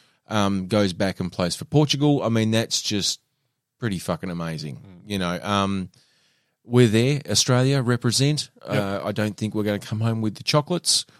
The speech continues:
Speaker 1: Um, I think Brazil are to-, uh, have got the,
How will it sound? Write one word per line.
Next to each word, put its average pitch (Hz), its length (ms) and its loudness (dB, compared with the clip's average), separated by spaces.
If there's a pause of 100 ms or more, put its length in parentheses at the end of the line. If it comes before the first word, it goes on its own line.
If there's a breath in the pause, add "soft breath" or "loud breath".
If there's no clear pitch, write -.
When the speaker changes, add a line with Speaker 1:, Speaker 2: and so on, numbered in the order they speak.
(320 soft breath)
Speaker 1:
Um, 98 300 -4
I 90 60 -4
think 117 280 -2
Brazil 120 640 0 (140)
are 107 80 -6
to-, 117 440 -4 (260)
uh, 110 400 0
have 110 140 -6
got 117 200 -2
the, 104 140 -2